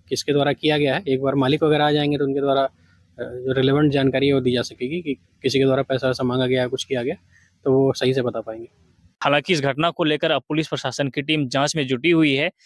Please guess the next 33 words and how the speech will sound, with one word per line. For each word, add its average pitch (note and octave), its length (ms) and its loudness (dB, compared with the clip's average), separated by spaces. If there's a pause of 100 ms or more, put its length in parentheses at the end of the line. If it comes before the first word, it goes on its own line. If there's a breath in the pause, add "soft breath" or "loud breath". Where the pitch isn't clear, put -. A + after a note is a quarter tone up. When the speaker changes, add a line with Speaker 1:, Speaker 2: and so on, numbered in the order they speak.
(220 soft breath)
Speaker 2:
किसने, E3+ 380 2
अ, D3 500 2
इस C3+ 140 -8
घटना C3 260 -2
को D3+ 120 -2
अंजाम D3 260 0
दिया D3 220 0
है, D3 140 -4
इस C#3+ 100 -10
पर C#3+ 200 -2
जो C#3+ 140 -2
है C#3+ 160 0
जांच C#3 260 0
चल B2+ 220 -2
रही A#2+ 220 2
है। D#3+ 160 -8 (380 soft breath)
पुलिस C3+ 240 0
की C#3 100 -8
टीम C#3+ 240 0
यहाँ C#3+ 220 0
लगातार, C#3 520 0
अ, C3+ 240 0 (340)
जो C#3+ 120 0
है C#3+ 200 0
इस B2+ 100 -4
मामले C#3 220 2
को D3 120 0
लेकर D#3 500 0
जुटी C3+ 220 0
हुई C#3+ 180 4
है C3+ 100 2
जांच A#2 260 -2
में। G2 120 -12